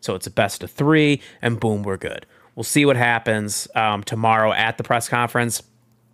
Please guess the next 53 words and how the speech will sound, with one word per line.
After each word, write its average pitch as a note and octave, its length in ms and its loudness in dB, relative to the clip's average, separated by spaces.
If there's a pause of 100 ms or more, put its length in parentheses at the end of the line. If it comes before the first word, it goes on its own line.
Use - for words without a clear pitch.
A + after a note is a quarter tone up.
(120)
I A#2 100 0
know G2+ 120 2
I'll F#2 80 2
be F#2+ 140 -8
tuned G2 260 -8
in. F#2 180 -2
I'll F#2 80 -6
be F#2 80 -6
locked F#2+ 300 -4
in F#2+ 160 -4
'cause F#2+ 100 -14
I F#2+ 60 -6
wanna F#2+ 220 -6
see, F#2 340 -6 (300)
you G2 100 -8
know, F2+ 260 -8
The A#2 80 -6
Rock A2 240 2
landed G#2 360 0
in G2 80 -6
Vegas G2 260 0
today. G2 300 0
He G#2 60 -4
had, G2 140 -2
you A#2 80 -6
know, G2+ 80 -4
he G2+ 60 -4
did G#2 140 -6
one G#2 120 -4
of G2 60 -6
his G2+ 120 -8
videos. G2+ 260 -4
The D#3+ 80 2
Rock A#3 260 2
is C#4 120 0
somebody C#3+ 460 2
that, A#2 120 -2
to A#2 80 -4
me, A#2 160 -4
that, F#2+ 120 -6
like, G2+ 160 -4 (280)
I G3 80 2
just G#3+ 160 2
love D3+ 160 4
that. B2 60 -2
That D#3+ 180 4
man F3+ 180 4
just B2+ 160 -2
loves, G#2 800 -2 (1000)
loves C#3 400 2
posting - 480 -4
shit, - 360 -6
dude. E2 300 -8